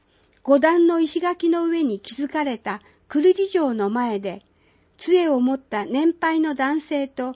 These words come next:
若い女性三人が笑顔で並んで立っています。写真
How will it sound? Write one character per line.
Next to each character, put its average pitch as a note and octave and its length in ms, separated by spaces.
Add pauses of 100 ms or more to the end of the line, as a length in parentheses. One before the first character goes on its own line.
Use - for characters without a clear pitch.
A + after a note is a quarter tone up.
(340)
若 C4 320
い D#4 160
女 B3 160
性 B3 300
三 D4+ 340
人 E4 240
が G3+ 240 (360)
笑 D4 140
顔 E4 280
で A#3+ 100
並 A#3 380
ん B3 60
で A3+ 300
立 E4 120
っ - 20
て - 200
い A#3 140
ま G#3+ 180
す。 - 280 (1600)
写 C4+ 220
真 D#4+ 400